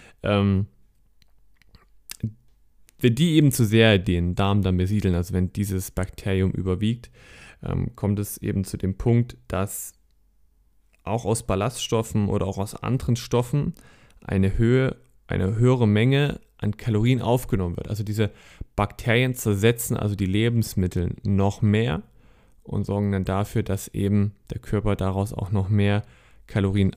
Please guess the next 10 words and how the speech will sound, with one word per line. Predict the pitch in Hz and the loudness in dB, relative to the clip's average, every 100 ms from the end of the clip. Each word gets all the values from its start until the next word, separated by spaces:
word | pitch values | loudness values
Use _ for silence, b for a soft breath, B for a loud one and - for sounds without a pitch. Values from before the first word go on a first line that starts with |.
| _ | _
aufnimmt | - 95 101 - 87 - | -2 0 0 0 -2 -2
zum | - - | -6 -10
Beispiel. | - - - - - _ _ _ | -10 -12 -12 -12 -14 _ _ _
Das | - 107 | -14 -8
ist | - 127 | -4 -2
jetzt | 127 - | -2 -4
relativ | 107 107 - 101 - - - - - | -6 -6 -8 -14 -14 -20 -20 -20 0
kurz | - 127 - | 0 0 -6
erklärt. | - - 117 113 123 B B B B B B B - | -12 -8 -4 -4 -4 B B B B B B B -8
Ähm, | 101 101 101 101 | -4 0 0 -2